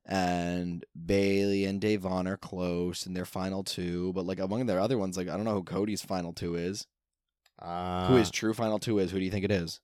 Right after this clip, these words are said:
Speaker 2: uh, not Memphis.
Speaker 1: No, uh, but it, it
Speaker 2: Probably
Speaker 1: was,
Speaker 2: En-, probably Enzo.
Speaker 1: but it was Memphis at one point.
Speaker 2: It was, the, yeah.
Speaker 1: And it might be Em-, Enzo, but it might not be. It could be Tyler, but it could not be.
Speaker 2: It, honestly, they haven't been giving
Speaker 1: It might be Nicole.
Speaker 2: Well, they haven't been
Speaker 1: And it
Speaker 2: giving
Speaker 1: might not
Speaker 2: Cody a lot
Speaker 1: be.
Speaker 2: of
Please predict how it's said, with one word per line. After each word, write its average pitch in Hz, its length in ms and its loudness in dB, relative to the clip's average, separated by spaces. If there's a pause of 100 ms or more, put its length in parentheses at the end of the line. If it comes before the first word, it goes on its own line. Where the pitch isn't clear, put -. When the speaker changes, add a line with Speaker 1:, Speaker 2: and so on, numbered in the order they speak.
(200)
Speaker 2:
uh, 87 60 -6 (100)
not 87 400 2
Memphis. 87 720 6
Speaker 1:
No, 104 200 8
uh, 107 140 6
but 110 220 6
it, 117 100 6
it 120 260 8
Speaker 2:
Probably 98 280 12
Speaker 1:
was, 87 100 8
Speaker 2:
En-, 101 200 10
probably 98 260 8
Enzo. 85 400 8
Speaker 1:
but 127 80 12
it 127 80 8
was 143 240 10
Memphis 123 320 2
at 101 80 0
one 98 160 -2
point. 95 280 -4
Speaker 2:
It 110 120 8
was, 101 400 10
the, 98 140 6
yeah. 87 280 8
Speaker 1:
And 127 80 6
it 127 60 4
might 120 160 6
be 180 120 6
Em-, 113 280 6
Enzo, 107 320 8
but 127 80 8
it 110 40 6
might 120 140 8
not 127 220 8
be. 113 160 10
It 117 80 6
could 120 100 8
be 123 60 8
Tyler, 120 500 10
but 117 100 10
it 104 60 2
could 110 180 4
not 104 280 8
be. 101 400 6
Speaker 2:
It, - 120 -6
honestly, 196 380 6
they 135 120 2
haven't 160 240 6
been 165 100 2
giving 123 260 6
Speaker 1:
It 117 60 10
might 123 160 12
be 139 60 10
Nicole. 127 420 10
Speaker 2:
Well, 139 140 6
they 147 60 8
haven't 190 200 6
been 214 60 4
Speaker 1:
And 170 80 4
it 113 100 8
Speaker 2:
giving - 20 8
Speaker 1:
might 135 140 12
not - 180 12
Speaker 2:
Cody 123 100 10
a 123 40 12
lot 127 120 12
Speaker 1:
be. 120 60 8
Speaker 2:
of 104 180 2